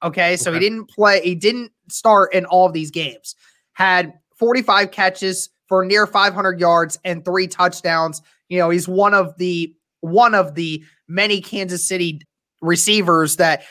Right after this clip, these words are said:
Speaker 1: you know, gets constantly fed in that Kansas City offense. Again, just another guy here that I think give him a little bit more time to show what he can do.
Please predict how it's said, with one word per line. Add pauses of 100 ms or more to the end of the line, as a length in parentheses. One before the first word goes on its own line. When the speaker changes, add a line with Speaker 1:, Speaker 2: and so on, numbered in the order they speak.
(160)
Speaker 1:
you
know,
gets
constantly
fed
in
that
Kansas
City
offense. (640)
Again,
just
another
guy
here (240)
that
I
think (500)
give
him
a
little
bit
more
time
to
show
what
he
can
do.